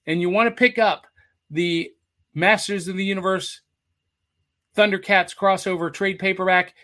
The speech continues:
check it out at T F A W dot com. Things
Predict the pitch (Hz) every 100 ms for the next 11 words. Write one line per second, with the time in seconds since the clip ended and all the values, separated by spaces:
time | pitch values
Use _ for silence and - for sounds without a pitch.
0 | _ - 220 214 208 190 190 - 151 -
1 | - 208 202 185 175 165 _ _ _ -
2 | 165 175 - 165 151 147 139 - _ _
3 | - 175 175 165